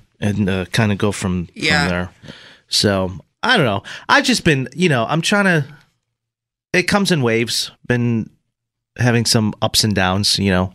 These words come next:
Speaker 1: where I'm really happy and then one minute
Speaker 2: Depressive
Speaker 1: I'm
Speaker 2: episodes.
Speaker 1: Yeah,
Speaker 2: Like
Speaker 1: sometimes it
Speaker 2: manic, a little bit.
Speaker 1: I, yeah, not off the wall, but
Speaker 2: Right,
Speaker 1: yeah,
Speaker 2: right,
Speaker 1: you
Speaker 2: right,
Speaker 1: know,
Speaker 2: right.
Speaker 1: I just, uh,
Speaker 2: No, I get it.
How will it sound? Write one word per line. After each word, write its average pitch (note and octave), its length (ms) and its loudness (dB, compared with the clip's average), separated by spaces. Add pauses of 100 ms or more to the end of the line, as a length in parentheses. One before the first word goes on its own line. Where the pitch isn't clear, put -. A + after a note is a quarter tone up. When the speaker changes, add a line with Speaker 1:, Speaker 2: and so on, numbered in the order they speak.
Speaker 1:
where G2+ 120 4
I'm G2 220 4 (480)
really A2+ 220 -2
happy G#2 420 -2
and D#2+ 180 -4
then E2 180 -4
one F2+ 140 0
minute - 40 -2
Speaker 2:
Depressive F2 340 -2
Speaker 1:
I'm D3 120 -4
Speaker 2:
episodes. C3+ 760 -4 (260)
Speaker 1:
Yeah, C#3 400 0
Speaker 2:
Like G#2 80 -2
Speaker 1:
sometimes F#3 420 2
it F3 40 0
Speaker 2:
manic, E3 320 -4 (260)
a F3 60 -2
little F3 200 -4
bit. C#3+ 340 -2
Speaker 1:
I, - 200 -6
yeah, F#3+ 420 -2
not G#3 380 2 (160)
off D#3+ 260 2
the C#3+ 100 2
wall, A#2+ 360 2
but F#2+ 220 -2
Speaker 2:
Right, F2 120 -2
Speaker 1:
yeah, B2+ 200 2
Speaker 2:
right, F2 80 -2
Speaker 1:
you G#2 60 -6
Speaker 2:
right, C3+ 120 -2
Speaker 1:
know, F2 80 -4
Speaker 2:
right. D2+ 200 -4
Speaker 1:
I - 20 -2
just, G2+ 360 -4
uh, E2+ 440 0
Speaker 2:
No, C#3+ 120 -4
I - 100 -2
get D3 140 -4
it. G2+ 160 -4